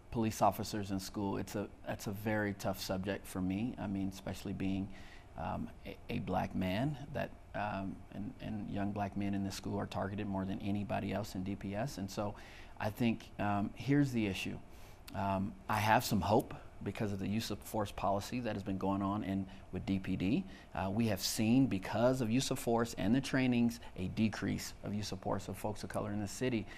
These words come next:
in the last six months. Can there be special training and special individuals to go into the school and not your typical police officers? The police officers that are in the school right now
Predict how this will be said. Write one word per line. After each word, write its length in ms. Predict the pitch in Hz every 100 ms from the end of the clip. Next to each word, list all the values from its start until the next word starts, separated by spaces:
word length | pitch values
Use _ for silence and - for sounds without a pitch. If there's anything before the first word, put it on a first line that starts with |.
| - -
in 80 | 104
the 60 |
last 280 | 104 107 101
six 180 | 98 -
months. 380 | 110 98 - - - - - - - - - - - -
Can 440 | - 127 135 139
there 200 | 123 120
be 280 | 95 113 98
special 480 | - - 101 - 110
training 500 | - 113 107 90 - - - -
and 140 | 92
special 580 | - - 110 104 113 101
individuals 840 | 101 98 98 104 104 98 95 - - - - - -
to 100 | 107
go 320 | 95 104 107
into 180 | 98 -
the 80 | 90
school 280 | - 98 95
and 140 | 87
not 260 | 98 104 -
your 60 |
typical 360 | 92 - 101 95
police 320 | - 107 101
officers? 440 | 101 - - - -
The 140 | 107 - - -
police 240 | 131 135
officers 300 | 131 117 110
that 100 | 101
are 60 | 98
in 100 | 123
the 60 |
school 220 | 120 - 113
right 180 | 113
now 300 | 113 113 131